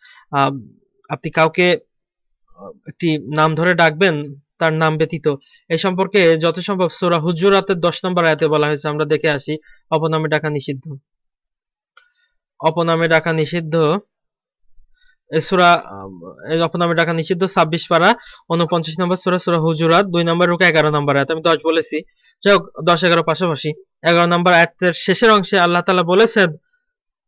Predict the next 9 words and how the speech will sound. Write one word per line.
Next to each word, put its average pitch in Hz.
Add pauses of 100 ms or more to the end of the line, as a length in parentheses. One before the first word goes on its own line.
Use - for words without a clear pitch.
(200)
যে, 160
উম, 139
কাউকে 170 (1000)
অন্য 175
নাম 165
ধরে 160
ডেকো 151
না। 135 (1000)
অর্থাৎ 190